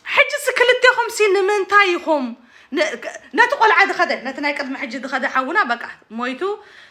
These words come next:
ሶም እንትኸውን ገለ መለ ኣርኣይ ፕ፣ ኣርኣይ ፕ ፅሒፍካ ወይ ለኣ ኣዲኡን ኣቦኡ እንዳሓሙሉ እምበር ኣብዚ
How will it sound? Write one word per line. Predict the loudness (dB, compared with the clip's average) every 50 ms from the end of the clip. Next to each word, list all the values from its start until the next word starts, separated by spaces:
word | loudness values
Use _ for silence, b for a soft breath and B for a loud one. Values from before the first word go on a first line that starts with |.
| B B
ሶም | -8 -2 0 0 0
እንትኸውን | 0 -2 -4 -4 -2 -2 0 0 0
ገለ | -2 -2 -2 -2
መለ | -2 0 0 0 0
ኣርኣይ | 0 0 0 -2 -2 -4 -4 -6 -6
ፕ፣ | -8 -6 -6 -6
ኣርኣይ | -4 -4 -6 -8 -6 -6 -8 -6
ፕ | -8 -12 -14
ፅሒፍካ | -14 -14 -12 -12 -12 -8 0 0 0 0 0 -8 -20 _ _ _ _ _ _ _ _ _ _ _ _ b b b b b b b b b b b b b _ _ _ _ -8
ወይ | -2 0 0 2 2
ለኣ | 4 4 6 6 6 6 6
ኣዲኡን | 4 0 0 -2 -8 -8 -4 0 2
ኣቦኡ | 2 2 2 -2 -6 -6
እንዳሓሙሉ | -6 -6 -6 -4 -4 -4 -4 -4 -4 -6 -6
እምበር | -6 -4 -4 -4 -2 0
ኣብዚ | -2 -2 -2 -2 -8